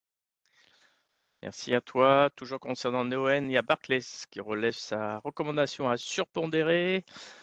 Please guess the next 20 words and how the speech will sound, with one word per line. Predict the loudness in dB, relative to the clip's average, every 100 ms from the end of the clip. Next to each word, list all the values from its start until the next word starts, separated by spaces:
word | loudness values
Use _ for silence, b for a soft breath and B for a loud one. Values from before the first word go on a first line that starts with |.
| B B _
Sur | -18 -14 -12 -6 -6 0
Renault, | 4 4 4 4 6 6 6 4
le | 2
prix | 0 0
est | 0
augmenté | -2 -4 0
à | 0
trente-six | 0 -6 -8 -6
euros | -6 0
par | 0
Bernstein. | 0 -2 -2 -2 -2 -2
Sur | -4 -6 -4 0
Engie, | 0 0 -2 -4 -4
J | -10
P | -8
Morgan | -6 -2 -2 -2 -4
baisse | 0 4 4 2
à | 0
vingt-trois | 0 -2 -2 2 2
euros. | 2 0 0 0 2 0 -2